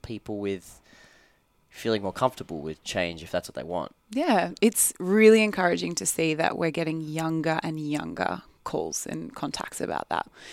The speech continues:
Speaker 2: You know, if they're surrounded by people, family members, friends, school environment, social environments that aren't rewarding or even acknowledging what they're saying, then just being able to talk about it and be
Speaker 1: Or don't
Speaker 2: honest.
Speaker 1: accept it.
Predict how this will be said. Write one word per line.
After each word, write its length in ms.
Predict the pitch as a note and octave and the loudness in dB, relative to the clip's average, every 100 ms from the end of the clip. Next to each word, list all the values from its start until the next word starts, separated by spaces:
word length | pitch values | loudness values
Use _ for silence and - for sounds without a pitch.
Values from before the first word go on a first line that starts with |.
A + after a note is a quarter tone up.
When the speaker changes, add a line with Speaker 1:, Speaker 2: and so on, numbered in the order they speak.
| - - | -18 -4
Speaker 2:
You 100 | F3+ | 2
know, 140 | E3+ | 4
if 200 | E3 - | 4 0
they're 140 | - E3 | 0 0
surrounded 420 | - F3 E3 D#3 | 2 4 4 4
by 140 | G2 | 0
people, 600 | - F3 - F3 E3+ E3 | 0 -2 4 6 6 4
family 340 | - F3 F3+ F3 | 2 2 4 4
members, 520 | E3+ E3+ E3 E3 D#3+ | 2 4 4 4 -2
friends, 720 | - E3 E3 E3 E3 - - | 2 4 4 0 -4 -6 -6
school 300 | - F3 E3+ | 0 2 2
environment, 760 | E3 - E3+ E3 E3 E3 - - - - - | 2 0 0 0 2 0 -4 -16 -20 -20 -14
social 320 | - E3+ E3+ | 2 2 4
environments 480 | E3 D#3+ D#3+ D#3+ - | -2 0 -2 -2 -6
that 220 | - - - | -2 -2 2
aren't 340 | E3 D#3+ - - _ _ - | 4 4 4 -4 _ _ -6
rewarding 920 | E3+ E3+ D#3+ E3 E3+ E3+ E3+ F3 B3 - | 4 4 4 2 2 2 0 -4 -10 2
or 200 | E3+ E3+ | 4 4
even 180 | E3 | 2
acknowledging 840 | D#3+ D#3 D#3+ E3+ F3+ A3 B3+ C4+ C#4 _ - | -2 -4 -6 -4 -4 -2 0 -2 -2 _ -8
what 240 | E3 - | -2 -2
they're 120 | F3 | -2
saying, 420 | D#3 - - C4+ F4+ _ _ _ - - - - - | -4 -4 -2 -2 -2 _ _ _ -20 -20 -20 -20 -2
then 560 | E3+ F3 E3 E3 - - | 4 6 4 2 -4 -2
just 300 | F#3 F3+ - | -2 0 0
being 200 | F3+ E3+ | 2 4
able 260 | D#3+ D3+ | 4 2
to 120 | - | -2
talk 220 | - F3+ A3+ | -2 -2 0
about 220 | F#3+ E3+ | 0 0
it 100 | - | -2
and 80 | E3 | -2
be 80 | |
Speaker 1:
Or 120 | E3 G3+ | 0 2
don't 100 | A3 | 2
Speaker 2:
honest. 280 | G2 - | 0 -2
Speaker 1:
accept 200 | G#2+ - | -2 -2
it. 120 | F#2+ | -8